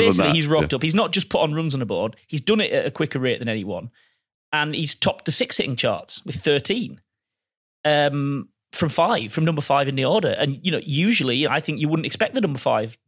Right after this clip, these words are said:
Speaker 1: to be that 'cause you'd think the, the fielding restrictions and it, and it favours the top order. He just looks like he's made such a home for himself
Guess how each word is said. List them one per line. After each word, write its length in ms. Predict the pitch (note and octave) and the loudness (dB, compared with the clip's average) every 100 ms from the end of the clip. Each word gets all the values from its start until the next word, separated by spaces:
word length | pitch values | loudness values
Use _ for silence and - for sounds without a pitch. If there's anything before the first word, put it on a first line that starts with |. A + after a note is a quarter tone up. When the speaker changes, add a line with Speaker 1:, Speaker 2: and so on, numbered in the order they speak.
| _ _ _ _ _ - | _ _ _ _ _ -8
Speaker 1:
to 60 | |
be 140 | C3+ B2+ | -2 0
that 180 | A2+ - | 0 -2
'cause 140 | C3+ | -4
you'd 120 | C3+ | -2
think 220 | D3+ B2 | -2 -2
the, 340 | C3+ C3 C3 B2 - _ _ _ _ - | -2 0 -2 -4 -10 _ _ _ _ -10
the 60 | |
fielding 320 | C3 D#3+ D#3 D3 | -2 0 2 0
restrictions 580 | C#3 D3+ - D3+ D3 C3+ | 0 -2 -2 -2 0 0
and 80 | |
it, 120 | C3+ A#2 | 0 -2
and 80 | |
it 100 | C3+ | -4
favours 380 | - D#3 D3+ C3 | -2 0 0 -2
the 60 | B2 | -4
top 240 | - C3+ | -2 0
order. 240 | C#3+ C#3+ C#3 | 4 4 2
He 140 | D#3 | 0
just 400 | - A3+ G#3 - | 2 0 0 -2
looks 340 | E3+ F#3 - | 0 0 0
like 200 | C#3 B2+ | 0 0
he's 260 | A2+ C3+ C3 | 0 -2 -2
made 380 | C#3+ C3 B2 A#2+ _ _ _ _ - | -2 0 -2 -4 _ _ _ _ -6
such 880 | - - - - A3 - - - _ _ | -2 0 2 2 2 0 -6 -6 _ _
a 80 | D3 | -2
home 340 | B2 F3 E3+ C#3+ | 2 2 2 0
for 100 | C3+ | -2
himself 520 | B2 B2+ A2 - | -2 -2 -2 -6